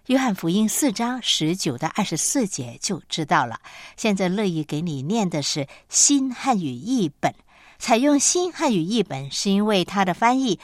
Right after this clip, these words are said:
比和合本更贴近原文的意思。请你注意，有些用词是和大家惯用的和合本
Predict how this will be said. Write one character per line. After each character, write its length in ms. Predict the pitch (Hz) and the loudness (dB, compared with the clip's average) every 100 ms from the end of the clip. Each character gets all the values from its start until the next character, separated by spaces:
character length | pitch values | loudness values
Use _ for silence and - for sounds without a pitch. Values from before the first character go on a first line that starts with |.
| - - | -10 -12
比 220 | - 165 147 | -6 -4 -4
和 200 | - 226 | -2 0
合 180 | 240 220 | 2 2
本 300 | 190 139 135 _ - | 0 -2 -6 _ -2
更 240 | 240 170 | 0 0
贴 240 | - 226 | -2 -4
近 260 | 214 240 190 | -2 0 0
原 220 | 156 147 | 0 -2
文 140 | 175 180 | -2 -2
的 80 | |
意 240 | 156 202 202 | -2 -2 -4
思。 320 | - - - - - - _ | -4 -8 -10 -20 -20 -20 _
请 200 | - 175 | -4 0
你 160 | 185 147 | 0 0
注 240 | - 208 | 2 2
意， 280 | 185 165 135 | 4 2 -2
有 160 | 170 151 | -4 -2
些 200 | 240 247 | -2 0
用 260 | 311 269 | 2 2
词 380 | 202 - 110 139 - | 0 -2 -2 -4 -4
是 180 | - 185 | -4 -2
和 180 | 156 156 | -2 0
大 300 | 262 208 143 | 2 0 0
家 240 | 196 196 | 2 2
惯 480 | - 285 269 190 185 | 4 4 4 2 0
用 320 | 247 208 156 | 2 0 -2
的 140 | 135 | -4
和 180 | - 156 | -4 -4
合 160 | 180 170 | -4 -4
本 180 | 143 | -6